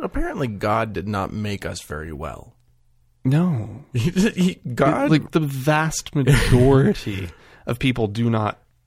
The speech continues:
Speaker 1: A
Speaker 2: do
Speaker 1: th-
Speaker 2: not, do not win in this scenario
Speaker 1: Right.
Speaker 2: at
Speaker 1: A
Speaker 2: all.
Speaker 1: third, fully a third of the, of, of the people he created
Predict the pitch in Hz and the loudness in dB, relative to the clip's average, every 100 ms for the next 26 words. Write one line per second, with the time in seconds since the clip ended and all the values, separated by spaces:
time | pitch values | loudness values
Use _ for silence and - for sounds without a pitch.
0 | _ _ - 143 156 156 139 - - 120 | _ _ -2 2 4 4 0 -6 -16 -2
1 | 185 208 175 143 143 123 104 98 117 104 | 2 4 2 2 4 4 2 -4 -2 -2
2 | 98 - 101 95 185 165 - 110 143 - | -2 -6 -6 -2 0 0 0 0 0 -2
3 | - - 233 208 139 117 110 - _ - | -4 0 2 4 2 0 -6 -12 _ -4
4 | 226 247 208 147 - 196 208 185 143 - | 2 4 4 2 0 2 4 4 0 -2
5 | - - 127 113 - 127 123 - 131 120 | -6 -4 -2 -2 -4 -4 -4 -4 -2 0
6 | 113 - - 117 117 104 92 | -2 -2 0 0 0 -2 -4